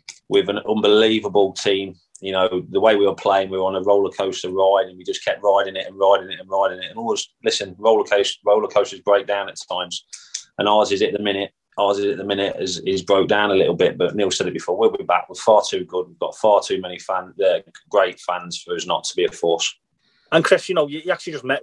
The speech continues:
Speaker 2: I was literally gonna bring this point up, and, you know, it's two former pros that have played at the highest level, and, um, played in the Champions League for Liverpool. As you mentioned, we were chatting off air about sixty games a season, and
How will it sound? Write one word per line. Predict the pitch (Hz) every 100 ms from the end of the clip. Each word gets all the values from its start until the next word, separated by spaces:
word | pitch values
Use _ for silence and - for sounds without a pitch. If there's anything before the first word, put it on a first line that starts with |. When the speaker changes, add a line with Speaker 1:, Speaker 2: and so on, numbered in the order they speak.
| 127
Speaker 2:
I |
was | 127 117
literally | 131 143 - 139
gonna | 120
bring | 113 113
this | 110
point | - 117 107
up, | 123 -
and, | 120
you | 120
know, | 110
it's | -
two | - 139
former | 135 127 123
pros | - 120 127
that | 127
have | 113
played | - 123 123 123 _
at | 113
the | 120
highest | 123 123 -
level, | 117 143 139 _ _ _ _ _ -
and, | 113
um, | 110
played | 127 120 120
in |
the | 120
Champions | - 120 110 113
League | 123 -
for |
Liverpool. | 117 - 123 117
As | 117
you | 127
mentioned, | 139 139 135 135 123
we | 123
were | 123
chatting | - 131 127
off | 110 120
air | 117
about | 117 -
sixty | 127 - 127
games | 117 113
a | 110
season, | - 120 113
and | 113